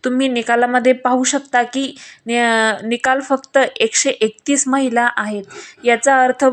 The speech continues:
बऱ्याच महिलांना प्रशिक्षणासाठी बोलवून देखील या महिला प्रशिक्षणासाठी गेलेल्या नाही आहेत. प्रशिक्षण सत्र क्रमांक अडुसष्ट जे आहे, त्या अडुसष्टची ट्रेनिंग हे पंचवीस सप्टेंबर दोन हजार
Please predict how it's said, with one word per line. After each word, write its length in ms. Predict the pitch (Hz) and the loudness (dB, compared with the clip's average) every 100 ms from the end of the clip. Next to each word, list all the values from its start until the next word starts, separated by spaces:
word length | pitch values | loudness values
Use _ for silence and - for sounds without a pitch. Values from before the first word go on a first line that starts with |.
| 240 | 0
बऱ्याच 440 | 208 220 233 262 262 | 0 2 4 2 0
महिलांना 520 | 277 254 240 240 254 | 0 0 0 0 0
प्रशिक्षणासाठी 920 | 254 240 262 262 247 254 262 233 254 | 0 -4 -4 -4 -2 0 0 0 -2
बोलवून 540 | 214 214 226 240 247 240 | -2 0 4 4 2 -2
देखील 400 | 247 262 269 - - - - | -4 -2 -4 -6 -14 -20 -2
या 180 | 247 247 | 0 0
महिला 320 | 247 247 247 | 0 0 0
प्रशिक्षणासाठी 880 | 247 247 254 262 240 233 226 233 214 | 0 -2 -4 -4 -4 -2 -2 -2 -4
गेलेल्या 480 | 214 214 214 240 | -2 0 2 2
नाही 380 | 233 214 226 220 | 2 0 -2 -4
आहेत. 120 | 202 175 - - - | -6 -8 -16 -20 -6
प्रशिक्षण 420 | 240 269 247 285 | -4 -2 -2 -2
सत्र 300 | 277 262 254 | -2 0 2
क्रमांक 480 | 254 247 240 233 240 | 2 2 2 0 2
अडुसष्ट 540 | 247 233 247 254 - 262 | 4 4 2 -2 0 2
जे 180 | 247 | 4
आहे, 300 | 254 240 247 - - - - | 2 2 2 2 -6 -20 0
त्या 140 | 202 - - | 0 0 0
अडुसष्टची 640 | 226 247 285 269 247 262 | 2 2 0 0 -2 -2
ट्रेनिंग 420 | 269 247 240 262 196 - _ _ _ _ _ - | 0 2 2 0 -4 -14 _ _ _ _ _ -2
हे 80 | 254 | -2
पंचवीस 540 | - 247 226 262 277 | 0 -2 -2 -2 0
सप्टेंबर 580 | - - - 233 247 254 | 0 0 -2 2 4 2
दोन 220 | 202 240 | 0 -2
हजार 220 | 247 240 | 2 2